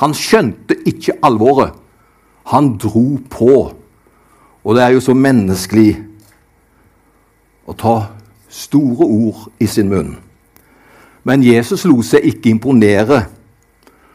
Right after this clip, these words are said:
over Peters veldige ord. For du vet, noen ganger så kan vi bli imponert når vi hører store ord. Jesus skjærer igjennom. Han ble ikke imponert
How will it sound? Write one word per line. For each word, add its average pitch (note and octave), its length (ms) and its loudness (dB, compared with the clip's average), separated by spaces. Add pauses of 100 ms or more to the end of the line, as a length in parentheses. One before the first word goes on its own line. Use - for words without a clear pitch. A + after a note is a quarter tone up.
(200)
over B2+ 260 2
Peters - 640 -2 (300)
veldige B2 480 2
ord. A2+ 300 -2 (200)
For D#3+ 100 2
du E3 80 6
vet, F3 160 2
noen D3+ 180 2
ganger D3 220 2
så D#3+ 100 0
kan D#3+ 100 0
vi D#3+ 120 4
bli G#3 140 0
imponert D3 420 2
når D3 120 0
vi C#3 80 4
hører C#3 200 2
store C3+ 360 2
ord. G#2+ 260 -2 (600)
Jesus A2+ 360 0
skjærer C3+ 420 2
igjennom. G#2+ 400 0 (580)
Han G2 100 -4
ble - 140 -2
ikke - 400 -4
imponert A2 640 -2